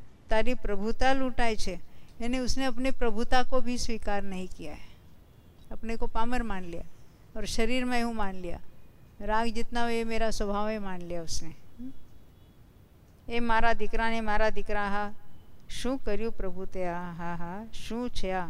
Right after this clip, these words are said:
દુકાન બધા ચલાવે છે ને, કોણ કરે ભાઈ? એમ બોલે. અમે હમણાં દુકાન જુદી કરી છે, અમારો વેપાર જુદો ચાલે છે.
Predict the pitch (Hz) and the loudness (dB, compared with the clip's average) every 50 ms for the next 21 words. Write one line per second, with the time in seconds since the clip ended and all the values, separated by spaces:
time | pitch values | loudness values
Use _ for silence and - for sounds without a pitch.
0 | - - - - - - - - - - - - 202 208 - - 226 233 226 214 | -8 -8 -10 -12 -14 -14 -16 -20 -20 -18 -14 -6 -2 0 2 4 4 4 4 2
1 | 214 208 220 220 - - 202 196 208 220 233 240 233 - 262 269 277 294 311 - | 2 2 2 2 4 2 2 2 2 0 0 0 0 0 0 2 0 -2 -4 -6
2 | - - - - - - - - - - 202 202 214 226 220 202 - - 185 185 | -10 -10 -12 -14 -16 -18 -20 -18 -12 -8 -6 -4 -4 -4 -6 -8 -6 -4 -2 0
3 | 185 190 185 170 170 170 170 175 180 180 - - - - - - - - - - | 0 0 0 -2 -2 -2 -4 -6 -6 -10 -14 -16 -18 -20 -20 -20 -20 -20 -20 -20
4 | - - - 214 220 220 202 185 190 202 208 196 175 - - - - - - - | -20 -14 -6 -4 -4 -2 -2 -2 -2 0 -2 -2 -2 -4 -6 -8 -8 -12 -12 -14
5 | - - - - - - - 214 233 233 226 220 214 220 214 214 202 180 - 214 | -18 -20 -20 -20 -8 -4 -2 0 0 2 2 2 4 4 4 4 4 2 2 2
6 | 214 220 202 190 196 196 220 208 - 196 180 180 175 - - 180 156 156 - - | 2 2 2 2 2 2 2 2 2 2 0 0 -2 -4 -6 -6 -6 -8 -14 -18
7 | - - - - - - 202 202 214 220 214 214 214 208 202 196 - - 214 214 | -20 -20 -20 -20 -12 -4 -4 -2 2 2 4 4 2 2 0 -2 0 2 2 2
8 | 202 190 185 185 196 214 208 - 208 180 175 170 170 160 - - 165 | 4 2 2 2 2 2 2 2 2 2 0 0 -2 0 -2 -2 -2